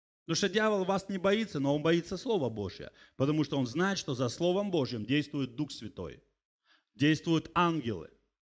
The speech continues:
И представляете, может быть, вы сейчас бедный человек, может быть, вы сейчас нуждающийся,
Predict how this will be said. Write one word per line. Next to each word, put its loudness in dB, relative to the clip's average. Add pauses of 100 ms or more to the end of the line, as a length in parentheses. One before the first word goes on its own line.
(680)
И 0
представляете, 0
может 0
быть, -2
вы 0
сейчас -2
бедный 0
человек, -2 (340)
может 2
быть, -2
вы 2
сейчас 0
нуждающийся, 0